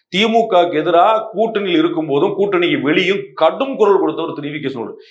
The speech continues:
ஈ வி கே சிலங்கோன் அவருடைய வீடே தாக்கப்படுவதற்கான முயற்சி நடந்துச்சு. அந்த, "நாங்க என்ன இங்க கல்யாண சத்திரமா நடத்திட்டு இருக்கோம், நாங்க என்ன மடமா நடத்திட்டு இருக்கோம், நாங்களாம் ஆட்சிக்கு வர வேண்டாமான்னு" கலைஞர் முன்னிலையில கேள்வி, கேள்வி எழுப்பினவர் திரு ஈ வி கே சிலம்பரம். So, அவருக்கு இவர்கள் யாரும் சொல்லித்தர வேண்டியதில்லை. அவர் இவ்வளவு வருஷ அனுபவத்துல என்ன புரிஞ்சுக்கிட்டாரு?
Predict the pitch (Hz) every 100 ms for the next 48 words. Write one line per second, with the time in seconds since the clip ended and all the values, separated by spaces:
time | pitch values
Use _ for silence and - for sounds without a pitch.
0 | - 185 233 233 202 - 160 185 180 160
1 | 147 139 120 123 233 254 247 240 180 185
2 | 175 160 147 143 139 131 139 135 120 107
3 | - - 139 170 170 - - - 147 202
4 | 220 214 214 202 175 156 208 220 175 170
5 | 160 147 147 139 131 139 160 147 151 170
6 | 160 180 196 190 151 139 135 143 156 156
7 | 175 156 175 170 151 151 147 143 151 196
8 | 175 - 147 202 226 214 196 180 190 180
9 | 175 160 160 135 139 165 147 139 131 143
10 | 143 135 127 117 117 139 120 98 - _
11 | _ 208 165 160 220 226 190 185 180 170
12 | 160 190 156 165 147 131 120 107 90 -
13 | _ 95 120 135 117 120 139 202 175 151
14 | 117 107 180 175 147 117 - 180 - 127
15 | 117 107 98 95 95